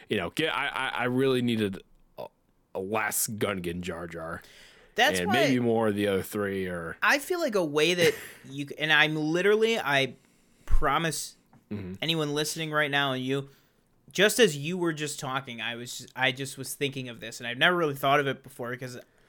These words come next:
Speaker 2: after all these years, I've,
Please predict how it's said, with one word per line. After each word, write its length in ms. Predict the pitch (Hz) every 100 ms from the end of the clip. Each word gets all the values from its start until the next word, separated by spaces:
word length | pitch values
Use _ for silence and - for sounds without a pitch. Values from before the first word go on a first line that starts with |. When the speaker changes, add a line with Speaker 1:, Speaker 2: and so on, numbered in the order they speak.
| _ _ _ _ _ _ _ _ -
Speaker 2:
after 260 | 160 165
all 120 | 170
these 180 | 156 139
years, 260 | 170 151 135 - - -
I've, 200 | 156